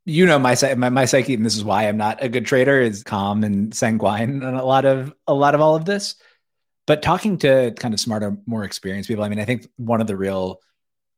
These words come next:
questions and risks kind of even at the earlier stage was just, like, what the capital supply chain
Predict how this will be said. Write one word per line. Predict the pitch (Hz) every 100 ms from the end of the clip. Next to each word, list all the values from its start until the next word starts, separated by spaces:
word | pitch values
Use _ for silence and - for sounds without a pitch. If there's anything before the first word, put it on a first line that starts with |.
| _ -
questions | - 107 - - 101 95 90
and | 92 92
risks | 98 - -
kind | - 107
of | 92
even | 98 92
at | 90
the | 92
earlier | 95 101
stage | - 117 107
was | 87
just, | 87 92
like, | 87
what | 92
the | -
capital | 98 92 92
supply | - 85 92
chain | - 90